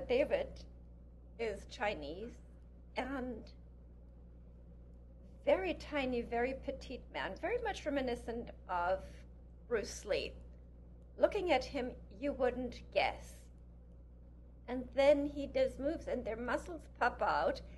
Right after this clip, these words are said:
that you didn't belong existed in such places. And very easy,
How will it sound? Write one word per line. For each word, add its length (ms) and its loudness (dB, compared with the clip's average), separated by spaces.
that 220 4
you 200 2
didn't 380 2
belong 460 0
existed 560 -2
in 240 -4
such 320 -2
places. 480 -6
And 340 4
very 380 2
easy, 600 -2